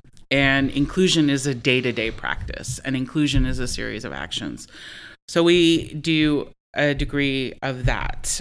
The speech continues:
Um, we do a degree around, a degree of business around technology with regards to data science, data analytics,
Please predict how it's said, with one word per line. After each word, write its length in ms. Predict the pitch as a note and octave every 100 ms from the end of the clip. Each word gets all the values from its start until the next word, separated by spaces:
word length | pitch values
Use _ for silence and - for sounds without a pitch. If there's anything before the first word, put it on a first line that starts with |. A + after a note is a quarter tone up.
| -
Um, 440 | C#3 C3+ C3 C#3
we 180 | - D3
do 220 | C#3+ D3
a 60 | C#3+
degree 560 | C#3+ C3+ D3+ D#3+ D#3+ D3+
around, 480 | - C#3 C3+ C3
a 200 | G#2 C3
degree 320 | C3 C#3 D3 C#3+
of 100 | C#3
business 300 | D3 C#3+ C#3
around 360 | C3+ C3 C3+
technology 640 | C#3 C3+ C#3 C#3 C3 C3 B2+
with 320 | A#2+ B2+ B2+
regards 380 | B2+ B2+ B2+ B2+
to 80 | C3
data 220 | B2+ B2+
science, 380 | B2 B2+ A#2+ A#2+
data 220 | B2 A#2+
analytics, 760 | A#2+ A#2 A#2+ A2+ A2 - -